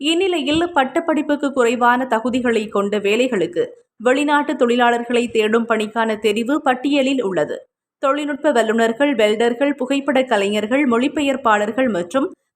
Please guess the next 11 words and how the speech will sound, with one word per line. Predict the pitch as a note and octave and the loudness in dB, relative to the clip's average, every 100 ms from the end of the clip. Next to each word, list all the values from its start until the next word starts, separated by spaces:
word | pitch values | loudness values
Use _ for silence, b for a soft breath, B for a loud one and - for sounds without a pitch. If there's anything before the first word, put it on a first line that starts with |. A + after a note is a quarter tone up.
| - | -4
தளவாட | C#4+ D#4 D#4+ D#4+ E4 | -2 2 2 2 2
மேலாளர்கள் | B3+ B3+ C4 B3+ B3 C4 B3+ | 0 2 2 2 2 0 2
போன்ற | A#3 A3+ A#3+ | 0 0 -2
தொழில்கள் | A3 A3 A3+ C4+ C#4 | 0 0 0 0 0
இந்த | B3 B3+ | 0 0
பட்டியலில் | B3+ A#3+ C#4 C4+ C4+ D#4 | 2 0 0 0 2 2
அடங்கும். | - F#3+ D#3 - - _ _ _ E3 | 2 0 -2 -6 -12 _ _ _ -8
தகுதி | - E4+ D#4+ | -4 0 0
பெறுபவர்களுக்கு | D#4 B3+ C4 B3+ B3 B3+ B3+ B3+ C4+ | 2 2 2 2 2 0 0 0 2
மூன்று | C4 C#4 D4 | 2 2 2
முதல் | B3 A#3+ C4 | 0 2 0